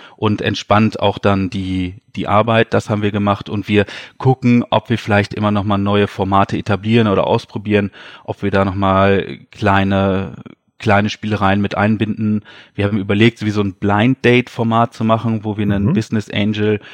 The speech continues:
Speaker 1: äh, mit einem Startup zusammenbringen, die sich da das erste Mal am Tisch sehen und dann einfach gemeinsam ein Gespräch führen. Ich glaube, das kann auch interessant sein.
Speaker 2: Klingt super, ja. Aber habt ihr noch nicht probiert? Das ist quasi eine von den Ideen, die kommen könnten?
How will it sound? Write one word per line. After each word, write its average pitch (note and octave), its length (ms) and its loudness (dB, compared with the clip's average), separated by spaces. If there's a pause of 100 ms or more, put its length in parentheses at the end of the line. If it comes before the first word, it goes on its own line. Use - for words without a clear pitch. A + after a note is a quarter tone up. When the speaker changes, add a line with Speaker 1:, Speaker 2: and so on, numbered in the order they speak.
(200)
Speaker 1:
äh, G#2+ 120 0
mit G#2+ 160 0
einem G#2 120 -4
Startup B2 360 2
zusammenbringen, G#2 580 -2
die G2+ 80 -2
sich G2 200 -6
da G2+ 220 4
das G2 160 0
erste G2+ 320 -2
Mal G2 140 0
am F#2+ 100 -4
Tisch - 220 -12
sehen G#2 280 2 (260)
und G#2 120 -6
dann G2+ 100 -2
einfach G#2 300 -2
gemeinsam G2 440 0
ein F#2 100 -4
Gespräch - 360 -10
führen. G2 180 -6
Ich F#2 100 -8
glaube, G2+ 200 -2
das G2 140 -2
kann G2 160 -6
auch F#2+ 240 -2
interessant F#2+ 480 -8
sein. F#2+ 400 -10 (500)
Speaker 2:
Klingt A#2+ 180 0
super, G2+ 320 -4 (120)
ja. G#2+ 200 -4 (220)
Aber A#2+ 160 4
habt C3 120 2
ihr D#3 60 8
noch C#3 60 4
nicht C#3 160 2
probiert? B2+ 220 6
Das G2+ 140 0
ist A#2+ 160 -2
quasi A2+ 200 4
eine A2+ 140 4
von B2 120 0
den A#2 100 2
Ideen, A2+ 220 4
die A2+ 120 4
kommen A2+ 260 4
könnten? A2 340 -2